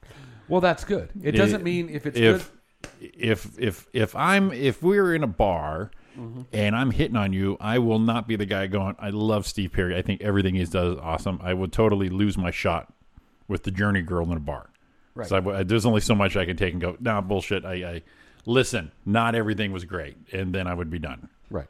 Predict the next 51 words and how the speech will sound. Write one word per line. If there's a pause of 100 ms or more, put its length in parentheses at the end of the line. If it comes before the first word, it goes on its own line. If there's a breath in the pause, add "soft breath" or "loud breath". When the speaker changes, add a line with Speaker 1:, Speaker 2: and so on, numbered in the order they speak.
Speaker 1:
Yeah,
and
you
would
even
say,
"Hey,
no,
what,
you
know
what?
This
track
was
good." (480)
Speaker 2:
Yeah. (380)
Speaker 1:
But
this
one,
no.
Speaker 2:
Yeah,
this
is
all
right,
and
this
one's
okay.
I'm
not
gonna
say, (160)
I'm
not
gonna
just
fawn
over
every
word. (720)
Speaker 1:
Hmm. (440)
Speaker 2:
I've
been
around,
man. (180)
Speaker 1:
She
said
she'll
call.